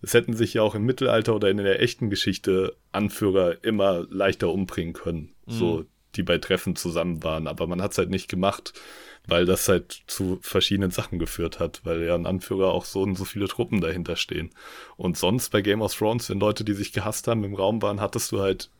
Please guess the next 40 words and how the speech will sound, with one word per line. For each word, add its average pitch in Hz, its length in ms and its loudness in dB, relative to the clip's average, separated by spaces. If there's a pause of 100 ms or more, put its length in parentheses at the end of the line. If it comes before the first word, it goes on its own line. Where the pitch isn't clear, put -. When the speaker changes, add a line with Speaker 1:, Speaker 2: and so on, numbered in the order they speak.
(120)
Speaker 1:
dieses 92 260 -4
Truppengewicht 127 680 0
und 113 120 0
so 107 280 2
halt 98 160 2
als - 180 0
Hintergrund 107 540 0
dafür, 104 360 2
dass 92 200 -2
die 104 120 -6
sich 101 160 -2
jetzt - 220 -4
nichts 92 220 -4
tun. 117 300 0 (440)
Aber 98 180 2
Daenerys 95 540 2
hat - 180 -6
zu, 113 180 -4 (140)
äh, 90 300 0 (380)
Cersei 107 360 2
hat 117 140 4
sowieso 107 340 0
keinen 87 300 0
Ausweg 80 500 -4
mehr. 82 240 -4 (1300)
So, 90 260 2
es - 180 -4
würde 117 220 6
sowieso 110 380 0
keinen 80 280 0
Unterschied 80 500 -2
machen 87 280 -2
für - 160 -4
sie. 82 260 -4 (1400)
Speaker 2:
Ja, 127 320 0
vielleicht 117 320 -8
glaubt 135 260 2
sie 135 100 0
noch 117 160 0
dran. 117 360 -4